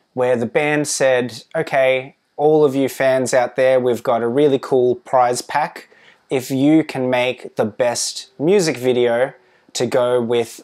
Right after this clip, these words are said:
this track, Blue." And one of the main benefits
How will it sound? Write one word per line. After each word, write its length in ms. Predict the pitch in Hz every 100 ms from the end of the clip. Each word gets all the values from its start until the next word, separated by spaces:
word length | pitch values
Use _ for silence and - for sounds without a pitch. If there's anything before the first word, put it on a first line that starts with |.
| _
this 600 | 120 110 107 - - - -
track, 520 | - 107 90 - - -
Blue." 420 | 110 156 139 92
And 180 | 135 135
one 180 | 151 165
of 140 | 135
the 80 | 139
main 640 | 131 127 127 127 120 117 - _ _ _ _ _ _
benefits 760 | 127 131 165 165 113 104 -